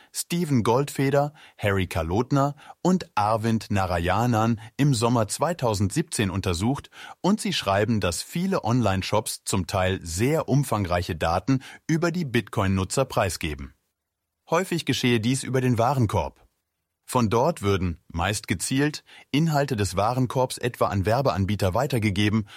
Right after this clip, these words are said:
um personalisierte Angebote zu ermöglichen.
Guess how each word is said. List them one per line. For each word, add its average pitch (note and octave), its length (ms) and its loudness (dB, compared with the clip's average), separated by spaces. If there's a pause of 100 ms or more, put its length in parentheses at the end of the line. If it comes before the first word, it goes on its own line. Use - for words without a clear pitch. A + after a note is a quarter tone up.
(140)
um D3 240 0
personalisierte A#2+ 920 0
Angebote F#2+ 520 0
zu - 120 -2
ermöglichen. E2 600 0